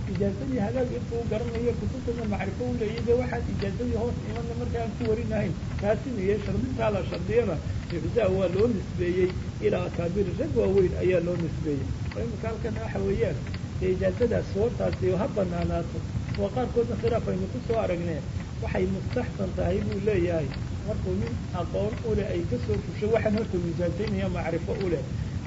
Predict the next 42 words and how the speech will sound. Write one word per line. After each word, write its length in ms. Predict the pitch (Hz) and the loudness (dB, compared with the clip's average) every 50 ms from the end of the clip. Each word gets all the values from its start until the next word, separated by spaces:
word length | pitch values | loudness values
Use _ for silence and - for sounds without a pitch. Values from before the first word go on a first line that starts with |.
| - - | -4 -4
Ta 120 | - 196 196 | -2 0 2
labaadna 400 | 196 208 226 262 285 277 254 240 233 | 2 2 2 2 2 2 2 2 0
shakhsi 380 | - - 262 247 - - 214 202 | 0 -2 -4 -4 -4 -2 -2 -2
xaadiq 460 | - - 202 196 208 - 254 247 - | -2 0 0 0 0 2 2 2 2
oo 140 | 214 208 - | 6 6 6
fadligii 460 | - 254 247 220 208 202 214 233 214 | 8 8 6 2 2 0 0 0 0
macrifo 440 | 202 196 190 185 185 185 - - 233 208 | 0 0 0 0 -2 -2 0 0 -2 -2
ku 140 | - - 233 | 0 -2 -2
ah, 220 | - 202 208 202 190 | 0 0 0 0 0
markaa 440 | 190 202 - - - 220 202 202 202 196 - - - | 0 -2 -2 -2 -2 -2 0 0 -2 -2 -4 -6 -4
macrifo 400 | - 196 180 190 196 185 - - - | -2 -2 0 0 -2 -2 -2 -2 -2
u 140 | - 240 233 | -2 0 0
leh 160 | 220 214 180 | 0 0 0
ay 140 | - 190 190 | 0 0 -2
u 100 | - 226 196 | -2 -2 -2
soo 200 | - 196 185 180 | -2 0 0 0
fusho. 340 | 165 - 160 151 - 165 165 147 - - - - - | 0 0 -2 -4 -2 -2 -2 -2 -2 -4 -6 -6 -6
Waayo 220 | - 233 240 247 240 | -2 0 0 0 0
arrintii 320 | - - - - 214 214 | 0 -2 -2 -2 -4 -2
tawassuc 320 | - 180 196 202 202 - 190 | -2 0 0 -2 -2 -2 -2
baa 200 | 185 185 180 165 | -2 -2 -2 -2
ku 120 | - 208 | -2 -2
sugnayd. 380 | 196 - 175 180 175 170 165 156 - - - - - - | -2 -4 -4 -2 0 0 0 0 0 -2 -2 -2 -4 -4
Marka 220 | - - - 240 | -2 -2 -2 -2
dadkii 300 | - - 269 - - 226 | 0 -2 -2 -2 0 0
ahlu 160 | 190 170 175 175 | 2 2 2 0
cilmiga 400 | 165 208 202 180 175 165 156 170 | 0 0 2 2 2 0 0 0
ahaa, 260 | 165 160 151 151 147 - - - - - - - | 0 0 -2 -2 -2 -2 -4 -6 -8 -8 -6 -4
een 180 | - 208 220 240 | -2 -2 -2 0
dee 120 | 240 233 247 | 2 4 4
wada 200 | 240 196 196 185 | 4 4 2 0
makansan 500 | 185 175 165 190 190 - - 226 214 196 | 0 0 -2 -2 -2 -2 -2 -2 -2 -2
kutubta 340 | - - - - - - 214 | -2 -4 -4 -4 -4 -2 -2
inay 200 | 202 190 185 175 | -2 -2 -2 -2
riwaayo 380 | 156 175 170 180 185 202 214 208 | -2 -2 0 0 0 0 0 0
wada 220 | 190 180 175 170 | 0 2 2 2
yeeshaan, 400 | 170 165 170 175 - - 202 190 | 2 2 2 2 2 0 0 -2
culimaduna 480 | 180 - 180 180 196 220 214 202 202 208 | -2 -2 -2 -2 -2 0 0 0 0 0
ay 100 | 185 185 | 0 0
la 80 | 208 202 | 0 0
wada 180 | 190 180 180 | 0 -2 -2
kulmaan, 360 | 160 - 196 202 208 190 156 | -2 -2 -2 -2 -2 -2 -2